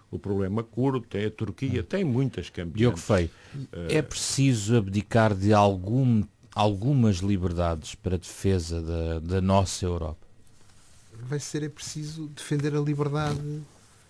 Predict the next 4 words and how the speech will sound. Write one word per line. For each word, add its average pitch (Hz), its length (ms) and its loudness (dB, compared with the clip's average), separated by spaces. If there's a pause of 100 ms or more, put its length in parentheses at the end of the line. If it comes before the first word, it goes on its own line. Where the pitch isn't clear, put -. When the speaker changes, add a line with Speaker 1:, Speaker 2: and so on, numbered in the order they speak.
(440)
Speaker 3:
essencial, 156 840 -4 (680)
que - 120 -4
é, 107 40 2 (300)
eh, 104 80 -8